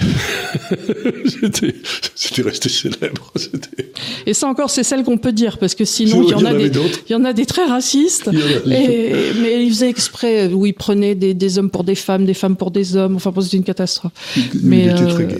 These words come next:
Speaker 2: il était très gai,
Speaker 1: mais
Speaker 2: ça.
Speaker 1: ça devait détendre l'atmosphère, écoute.
Speaker 2: Ah ben, les Anglais l'adoraient. Parce que justement, il disait des choses absolument invraisemblables, et c'était... Euh,
Speaker 1: Bon, qu'aurait dit Churchill aussi,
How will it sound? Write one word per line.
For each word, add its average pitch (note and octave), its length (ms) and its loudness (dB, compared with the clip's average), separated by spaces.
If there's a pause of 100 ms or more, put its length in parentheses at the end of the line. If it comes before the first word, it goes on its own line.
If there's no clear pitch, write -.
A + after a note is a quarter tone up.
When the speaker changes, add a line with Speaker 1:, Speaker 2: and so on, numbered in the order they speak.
(120)
Speaker 2:
il A2 60 -8
était A#2+ 160 -4
très - 180 -6
gai, A#2 120 0
Speaker 1:
mais A#3 80 4
Speaker 2:
ça. - 80 0
Speaker 1:
ça C4 80 2
devait A3 160 2
détendre G3 320 0
l'atmosphère, F3 560 -2
écoute. D#3+ 220 -8
Speaker 2:
Ah A2 80 -2
ben, G2+ 140 -2
les F#2 200 -4
Anglais F#2 240 -4
l'adoraient. G2 440 -10 (600)
Parce - 180 -4
que - 100 -2
justement, A2 280 -2
il A2+ 60 0
disait F#2 240 0
des F#2+ 100 0
choses G2+ 240 -2
absolument F#2 360 -6
invraisemblables, F2+ 640 -4
et E2 40 -8
c'était... E2 420 -6
Euh, C#2+ 140 -8 (440)
Speaker 1:
Bon, F#3 300 0
qu'aurait F#3+ 320 0
dit E3 120 -4
Churchill D#3+ 500 -4
aussi, - 260 -2